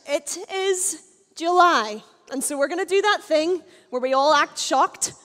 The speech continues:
that it's already July, and we think, "Oh, it's nearly Christmas. How can it be?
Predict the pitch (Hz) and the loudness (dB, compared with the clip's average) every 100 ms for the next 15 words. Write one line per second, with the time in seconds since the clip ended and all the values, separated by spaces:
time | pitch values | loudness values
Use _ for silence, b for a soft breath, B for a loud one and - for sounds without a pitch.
0 | - 294 - 311 294 339 370 370 240 220 | -8 -6 0 0 2 0 0 0 2 0
1 | 403 - B B B B B B 277 330 | -4 -8 B B B B B B -6 -4
2 | 330 349 381 427 403 403 415 381 403 403 | -2 4 4 4 2 2 2 2 0 2
3 | 427 494 - - b b b b b - | 0 0 -4 -10 b b b b b -2
4 | 285 415 415 440 392 427 494 | 2 2 2 2 6 8 8